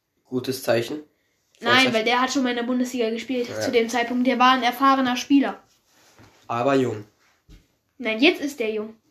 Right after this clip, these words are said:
Speaker 2: Damals war der, der damals zweitausendsechzehn mitgefahren ist, der war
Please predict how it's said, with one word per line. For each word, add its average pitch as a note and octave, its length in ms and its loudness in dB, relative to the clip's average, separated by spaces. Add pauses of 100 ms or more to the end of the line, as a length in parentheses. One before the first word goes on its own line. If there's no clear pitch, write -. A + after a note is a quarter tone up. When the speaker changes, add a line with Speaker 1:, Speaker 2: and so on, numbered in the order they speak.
(460)
Speaker 2:
Damals C4+ 420 2
war D#4+ 80 4 (200)
der, C4+ 280 4
der A#3+ 220 0
damals C4+ 480 -2
zweitausendsechzehn A#3 580 -4
mitgefahren D#4+ 400 -2
ist, - 100 -6
der A3+ 140 0
war A3+ 200 0